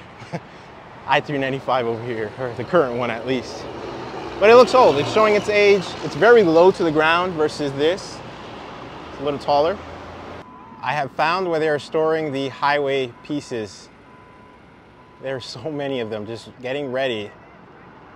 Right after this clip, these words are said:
to be attached. Look at that. Dozens and dozens. And no surprise, there's work actively going on all the way on this side. We're at the westernmost part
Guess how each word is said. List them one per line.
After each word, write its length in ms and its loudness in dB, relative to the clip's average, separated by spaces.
to 100 -14
be 80 -4
attached. 420 -6
Look 180 -10
at 180 -14
that. 280 -12
Dozens 680 -8
and 160 -14
dozens. 680 -8
And 100 -12
no 100 -8
surprise, 400 -6
there's 200 -10
work 260 -8
actively 500 -12
going 300 -10
on 400 -18
all 120 -10
the 60 -14
way 140 -6
on 100 -10
this 140 -12
side. 160 -10
We're 160 -8
at 120 -10
the 80 -10
westernmost 840 -12
part 260 -10